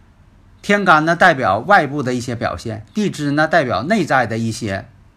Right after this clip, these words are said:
表现。你看这都是经验呢，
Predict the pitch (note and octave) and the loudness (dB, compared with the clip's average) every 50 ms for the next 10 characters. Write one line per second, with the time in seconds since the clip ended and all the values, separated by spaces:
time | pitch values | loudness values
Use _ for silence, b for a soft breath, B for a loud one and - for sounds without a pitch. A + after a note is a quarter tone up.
0 | _ _ _ - A#2+ E2+ F2 G2 - A#2+ G#2+ - - _ _ _ _ _ _ _ | _ _ _ -4 -4 -4 -4 -4 -6 -8 -8 -10 -12 _ _ _ _ _ _ _
1 | _ _ _ _ _ _ _ _ - C3+ D3+ D#3 D#3+ E3+ C#3+ D3+ D3+ C#3+ - C#3 | _ _ _ _ _ _ _ _ -6 -4 -4 -2 -2 -2 0 -2 -2 -2 -6 -6
2 | B2+ C3 A#2+ A2+ A#2+ C3 B2 A2+ F#2+ - | -4 -4 -2 -2 0 0 -2 -2 -4 -8